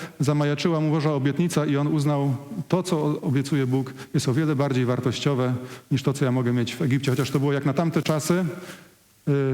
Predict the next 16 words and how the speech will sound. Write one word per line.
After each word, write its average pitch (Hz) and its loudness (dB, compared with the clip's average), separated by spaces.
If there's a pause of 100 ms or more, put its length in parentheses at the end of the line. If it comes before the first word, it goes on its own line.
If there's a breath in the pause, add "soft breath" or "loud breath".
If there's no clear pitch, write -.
(200)
może 147 0
nawet 151 0
jak 151 -2
na 151 2
dzisiejsze 160 0
czasy, 151 0
coś, 160 0
czego, 143 0 (580 loud breath)
y, 127 0
żaden 143 0
człowiek 135 0
nie 139 2
mógł 120 2
doświadczać. 123 -2 (1400 loud breath)
Także 120 2
Boży 170 0